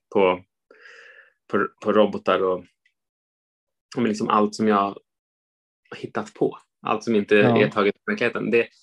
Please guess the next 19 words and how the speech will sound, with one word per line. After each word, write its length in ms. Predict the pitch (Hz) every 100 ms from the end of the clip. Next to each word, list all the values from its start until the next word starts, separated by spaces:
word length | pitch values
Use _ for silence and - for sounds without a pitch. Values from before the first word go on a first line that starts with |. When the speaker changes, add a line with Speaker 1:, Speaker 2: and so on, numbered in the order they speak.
| - - _
Speaker 1:
det 60 |
är 120 | 135 131
ju 100 | 120
nog 180 | 107
mycket 440 | 104 107 - 104 101 95 - - - -
sjuttio-tals 680 | 117 - 107 107 101 95 92
och 100 | -
åttio-tals 480 | 95 - - 101 98
science 220 | 98 95
fiction, 440 | - - - 98 95 _ _ _ _ _ _ _ _ - _ -
film 320 | 120 110 107
och 160 | 104 -
film, 320 | 117 110 - 62 -
ehm, 440 | - 110 107 107 214 _
designers 520 | 113 - 110 107 -
som 320 | - 101 101 104 - - -
Syd 220 | - 107 101
Mead 340 | 107 107 101
och 200 | 98 95